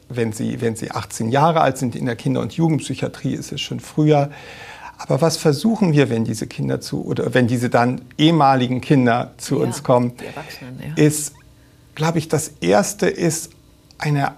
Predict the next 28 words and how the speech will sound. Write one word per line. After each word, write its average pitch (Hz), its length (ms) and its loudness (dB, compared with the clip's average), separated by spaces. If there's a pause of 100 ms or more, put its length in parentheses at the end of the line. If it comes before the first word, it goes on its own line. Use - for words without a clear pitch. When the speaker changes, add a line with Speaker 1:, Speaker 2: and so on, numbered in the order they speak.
(180)
Speaker 1:
Anerkennung 165 1040 2 (480)
des - 420 -6
Weges, 175 480 0
den 160 280 0
diese 151 280 -2
Kinder 160 400 -2
gemacht 160 560 0
haben. 117 240 -8
Speaker 2:
Mhm. 139 420 -12 (420)
Speaker 1:
Die 127 120 0
haben 139 220 2
überlebt. 147 640 0 (100)
Speaker 2:
Ja, 147 240 -14
genau, 147 300 -14
sie - 140 -16
leben 156 220 -10
noch. 143 220 -10 (180)
Speaker 1:
Ähm, 127 600 0 (480)
die 113 100 -2
haben 220 240 2
das 202 220 2
geschafft, 165 400 0
trotz - 380 -2
widrigster 202 640 2
Umstände 165 580 0
zu, 143 380 0
zu - 180 -6
überleben 135 720 0